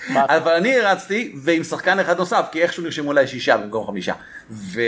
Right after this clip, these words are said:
Speaker 1: אה,
Speaker 2: זה
Speaker 1: בסוף
Speaker 2: בסדר.
Speaker 1: היה לך הרשמה מלאה? זה לא היה אנשים שהגיעו, זה?
Speaker 2: אכן כך, היה לי הרשמה אובר מלאה,
Speaker 1: זה אחרי
Speaker 2: שמאוד
Speaker 1: שביטלתי.
Speaker 2: אמ, כן, כן. אמ, ו-,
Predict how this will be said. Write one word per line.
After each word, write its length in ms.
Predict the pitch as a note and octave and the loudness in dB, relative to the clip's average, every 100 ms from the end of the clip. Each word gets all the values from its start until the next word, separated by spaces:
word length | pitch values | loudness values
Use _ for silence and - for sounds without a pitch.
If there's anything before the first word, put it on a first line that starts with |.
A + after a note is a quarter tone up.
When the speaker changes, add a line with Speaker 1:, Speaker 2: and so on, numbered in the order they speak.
| A#2+ | 2
Speaker 1:
אה, 60 | F3 | 0
Speaker 2:
זה 60 | C#3 | 0
Speaker 1:
בסוף 160 | F3 | -2
Speaker 2:
בסדר. 100 | G#3+ | 0
Speaker 1:
היה 80 | A3+ | 0
לך 180 | A#3 G3+ E3 D#3 | 2 0 -2 -2
הרשמה 400 | F3 C#3 C#3+ D3 | 0 0 2 2
מלאה? 300 | E3+ D#3+ E3 | 2 2 2
זה 120 | F#3+ C#3 | 2 2
לא 120 | D3 | 4
היה 180 | D#3 D#3 | 4 2
אנשים 360 | D3 D3+ D3+ | -2 -6 -8
שהגיעו, 960 | C#3+ D3 C3+ C3 B2+ C3+ C#3+ C3+ B2+ B2 C#3 | 2 2 4 0 -4 -2 -2 -2 -4 -4 -2
זה? 60 | G#3 - | -2 -4
Speaker 2:
אכן 300 | - C3+ D3 | -2 0 2
כך, 280 | C3 A2+ - | 4 2 2
היה 120 | B2+ | 2
לי 60 | C#3 | 2
הרשמה 240 | C3+ C#3 | 2 2
אובר 300 | C3 C#3+ B2+ | 2 2 0
מלאה, 400 | G2+ G2+ F#2 G#2 B2+ - | -4 -2 0 -2 -4 -8
Speaker 1:
זה 200 | C#3+ D3 | 0 2
אחרי 160 | E3+ | 4
Speaker 2:
שמאוד 120 | E3 D3 | 2 0
Speaker 1:
שביטלתי. 380 | D3+ F#3 F#3 A2 - _ | 2 0 0 -10 -16 _
Speaker 2:
אמ, 40 | B2 B2+ B2+ B2 | 2 2 0 0
כן, 200 | D#3+ C#3+ - - - | 0 0 -8 -14 -4
כן. 180 | G#2 A2+ - | -4 -4 -6
אמ, 1040 | A2+ A2 A2+ A2 A2 A2+ A2 A2 G#2+ G#2+ G#2 - - - - - - - | -2 0 0 0 2 0 0 0 0 -2 -4 -8 -18 -20 -20 -20 -20 -8
ו-, 320 | A#2+ G2+ G2+ | -6 -4 0